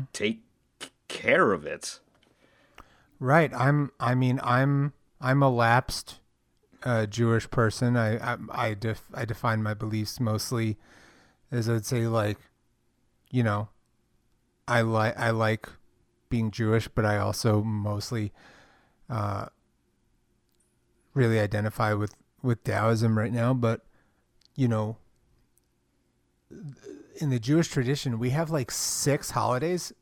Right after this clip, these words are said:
Speaker 2: that are about the earth.
Speaker 1: Mm-hmm.
Speaker 2: We have, we have, we have one for the trees. We have one for the fruit. We have one for the envi-, like, there's a lot of environmentalism cooked into, um,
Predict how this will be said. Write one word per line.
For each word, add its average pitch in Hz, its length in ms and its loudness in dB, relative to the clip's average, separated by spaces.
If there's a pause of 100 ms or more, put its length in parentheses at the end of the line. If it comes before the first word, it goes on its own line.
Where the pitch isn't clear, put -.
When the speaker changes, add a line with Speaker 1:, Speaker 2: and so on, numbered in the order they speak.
Speaker 2:
that 120 160 -2
are 110 160 2
about 107 420 -2 (240)
the 127 120 -4
earth. - 420 -8 (220)
Speaker 1:
Mm-hmm. 87 200 -14 (920)
Speaker 2:
We 123 140 2
have, 117 240 -2
we 127 160 2
have, 107 260 0 (440)
we 120 140 2
have 110 240 -2 (220)
one 120 300 4
for 143 240 4
the 151 140 4
trees. 151 440 0
We 120 80 2
have 117 120 2
one 120 180 2
for 139 160 -2
the 139 120 4
fruit. 170 380 6
We 123 120 0
have 120 140 -2
one 123 200 -2
for 120 480 -4
the 143 140 -2
envi-, 156 320 -2
like, 123 280 -2 (1160)
there's 131 200 0
a 131 60 0
lot 131 320 4
of 127 160 2
environmentalism 113 1300 0 (340)
cooked - 420 -2
into, 117 920 -4 (760)
um, 110 500 -4